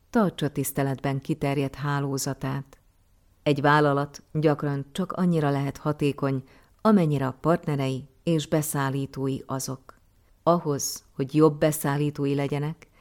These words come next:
segítenie kell a meglévő beszállítóit a fejlődésben. A Toyota minden beszállító partnerétől elvárja, hogy megfeleljen a magas színvonalú kiválóság követelményeinek,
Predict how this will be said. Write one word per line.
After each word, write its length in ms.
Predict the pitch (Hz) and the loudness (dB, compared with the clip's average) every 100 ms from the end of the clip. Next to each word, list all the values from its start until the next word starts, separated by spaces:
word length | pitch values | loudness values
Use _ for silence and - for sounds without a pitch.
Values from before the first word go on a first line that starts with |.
| _ _ | _ _
segítenie 680 | - 247 180 165 147 143 139 | 0 2 4 2 0 -2 -2
kell 360 | - 147 143 - | -2 -2 -4 -4
a 80 | - | 0
meglévő 680 | 185 196 185 147 143 139 143 | 2 2 2 2 2 0 0
beszállítóit 960 | 143 143 143 139 139 131 139 135 135 - | -2 -2 0 0 -2 -4 -4 -6 -6 -12
a 60 | |
fejlődésben. 1040 | 139 143 135 139 135 139 135 147 139 135 - _ _ _ - | -4 -2 -2 -2 -2 -4 -4 -4 -4 -6 -12 _ _ _ 0
A 220 | 147 143 | 0 0
Toyota 580 | 202 202 165 151 135 - - | 0 0 0 -2 -4 -6 -2
minden 560 | 180 165 151 143 139 | 0 2 2 0 0
beszállító 680 | 135 143 - 139 139 135 139 | 0 0 -2 -2 -2 -2 -4
partnerétől 720 | - 143 139 143 139 135 135 | -2 -4 -2 -4 -4 -2 -4
elvárja, 640 | - 151 147 139 139 139 139 - _ - - - | -2 -2 0 0 0 -2 -6 -16 _ -20 -20 -2
hogy 180 | 170 | 0
megfeleljen 800 | 196 233 - 147 139 139 135 135 - | 2 -2 0 0 2 2 0 -2 -6
a 120 | - 170 | -2 0
magas 460 | 165 160 147 139 | 2 2 2 0
színvonalú 680 | - - 151 143 143 139 135 | -4 -4 -2 0 0 -2 -4
kiválóság 880 | 135 151 143 139 139 135 143 135 - | -4 -2 0 0 0 -2 -4 -4 -8
követelményeinek, 1120 | - 147 143 143 139 139 139 139 139 139 135 | -6 -4 -2 -2 -2 -2 -2 -2 -2 -4 -6